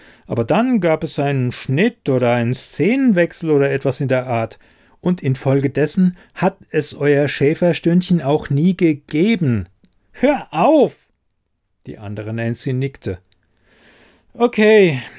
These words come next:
ich glaube, das reicht auch erst einmal. Wir haben sowieso keine Zeit mehr für weiteres Geplauder.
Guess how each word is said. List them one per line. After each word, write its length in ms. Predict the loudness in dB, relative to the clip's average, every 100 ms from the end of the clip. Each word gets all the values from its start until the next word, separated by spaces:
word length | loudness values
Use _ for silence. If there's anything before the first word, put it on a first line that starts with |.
| -20 -8
ich 180 | -4 -2
glaube, 280 | 0 0 2
das 200 | 0 2
reicht 300 | 0 0 -2
auch 120 | -4
erst 240 | -4 -4
einmal. 460 | -4 -4 -2 -4 -4 _ _ _ _ _
Wir 200 | -4 2
haben 180 | 4 4
sowieso 420 | 4 2 2 0
keine 280 | 0 -2 -2
Zeit 320 | 0 -2 0
mehr 140 | -4 -2
für 200 | -2 0
weiteres 460 | -2 -2 -6 -6
Geplauder. 600 | -8 -6 -2 -2 -2 -4